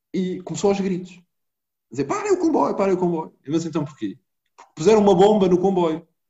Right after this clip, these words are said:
Mas uma bomba no comboio? Quem é que pôs uma bomba no comboio? Brahms pôs uma bomba no comboio. O que acontece? O Hans Roth tinha,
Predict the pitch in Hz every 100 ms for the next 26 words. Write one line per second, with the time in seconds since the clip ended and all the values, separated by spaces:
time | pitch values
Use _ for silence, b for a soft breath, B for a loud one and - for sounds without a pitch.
0 | - 156 135 127 110 101 117 143 170 131
1 | 117 110 101 - _ 143 208 226 - 202
2 | 196 202 202 196 185 180 - - - _
3 | - _ _ 143 131 110 87 - 113 113
4 | 139 - - 135 98 90